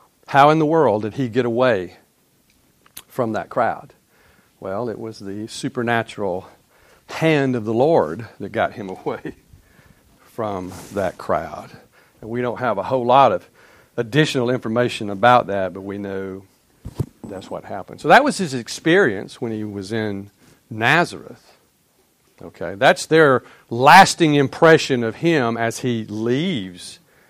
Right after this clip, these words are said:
Nazareth. Okay, and what do we know about Nazareth? Well, Nathanael had an opinion about Nazareth, did he not? Yeah. Can anything good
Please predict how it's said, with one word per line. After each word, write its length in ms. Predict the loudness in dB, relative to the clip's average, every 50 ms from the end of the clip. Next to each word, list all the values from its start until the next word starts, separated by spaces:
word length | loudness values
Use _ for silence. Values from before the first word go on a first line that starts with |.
| _ _ _ _ _
Nazareth. 960 | -14 -10 -8 -6 -4 -4 -4 -6 -8 -10 -14 -18 -18 -18 -20 -20 _ _ _ _ _ _ _ _ -20 -20
Okay, 440 | -20 _ -10 -10 -8 -8 -10 -12 -16 _ _ _ _ _ _ _ _ _ _ _
and 100 | -6 0
what 120 | 2 4 4
do 60 | 4
we 100 | 4 6
know 200 | 8 10 10 10
about 400 | 10 10 10 10 10 8 4 -2 -18 -20 -20 _ _ _ -10
Nazareth? 680 | -8 -6 -2 -2 0 0 -2 -4 -6 -10 -14 -16 -14 -12
Well, 220 | -8 -6 -6 -4
Nathanael 540 | -4 -2 2 4 6 6 6 4 4 4 6
had 180 | 8 6 6
an 140 | 6 4 -2
opinion 400 | -6 -4 -4 -4 -4 -4 -4 -4
about 220 | -4 -4 -4 -4 -6
Nazareth, 440 | -8 -8 -8 -8 -8 -10 -10 -8 -6
did 140 | -6 -4 -4
he 80 | -2
not? 300 | 0 0 0 0 0 -4 -8 -16 -20 -20 -20 -20 -20 _ _ _ _ _ _ _ _ _ -8
Yeah. 380 | -6 -2 -2 -2 -2 -4 -6 -12 -20 _ _ _ _ _ _ _ _ _ _ _ _ -14
Can 100 | -10 -8
anything 680 | -4 -2 -2 -2 -2 -2 -2 -2 -2 -2 -4 -6 -8 -8
good 540 | -8 -8 -4 -2 -2 -2 -2 -2 -4 -8